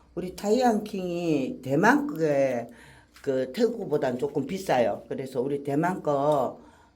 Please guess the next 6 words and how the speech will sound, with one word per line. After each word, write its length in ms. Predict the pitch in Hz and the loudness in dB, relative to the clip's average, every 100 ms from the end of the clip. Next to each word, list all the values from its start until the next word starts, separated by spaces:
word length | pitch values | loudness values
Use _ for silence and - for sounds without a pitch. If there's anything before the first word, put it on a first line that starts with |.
| - | -4
전에 360 | 175 233 226 | 4 6 6
제가 280 | 165 147 147 | 4 0 2
오만 280 | 143 170 165 | 2 2 2
오천 340 | 147 151 190 185 | 2 0 -4 -4
원에 260 | 170 147 | -2 -4
판매했는데, 960 | 156 156 156 147 143 135 139 180 190 | -2 0 0 2 0 -2 -2 -4 -6